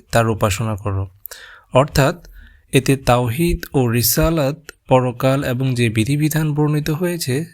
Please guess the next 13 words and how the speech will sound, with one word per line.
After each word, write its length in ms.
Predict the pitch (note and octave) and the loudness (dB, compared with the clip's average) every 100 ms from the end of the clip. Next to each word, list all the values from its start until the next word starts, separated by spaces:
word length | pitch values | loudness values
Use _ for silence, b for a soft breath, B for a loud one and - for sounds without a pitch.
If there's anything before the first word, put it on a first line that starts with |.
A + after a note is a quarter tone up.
| _ - | _ -6
তা 160 | A2+ G#2+ | -4 -2
সত্য। 540 | - A2+ - - G2 - _ _ _ - B B B B B | -2 -4 -6 -6 -6 -8 _ _ _ -20 B B B B B
তা 180 | A#2 A2+ | 2 2
যথাযথভাবে 840 | A2+ G#2+ C#3+ D#3 D3+ E3+ F3 C#3+ | 0 0 0 -2 -2 -2 0 0
বিশ্বাস, 800 | B2+ B2 A#2 - D3 D3+ D#3+ - - | 0 0 0 0 0 0 -2 -6 -4
গ্রহণ 480 | - A#2 A2+ B2+ C3+ | 0 2 2 -2 -2
ও 100 | C3+ | -4
পালন 420 | B2+ - A2+ C3 D3+ | -4 2 2 2 0
করার 280 | E3 E3+ | 0 0
মাঝেই 380 | E3+ F3+ D#3 D3+ | 0 -2 0 0
রয়েছে 480 | C3+ C#3 C3+ - B2 | 2 0 -2 -2 -2
মানুষের 580 | A#2 A2 B2+ - A#2 D3 | -2 -2 -2 -2 -2 -4
কল্যাণ। 720 | - A#2+ A#2+ C3 A2+ G2 F#2+ | -4 -2 0 0 0 0 -4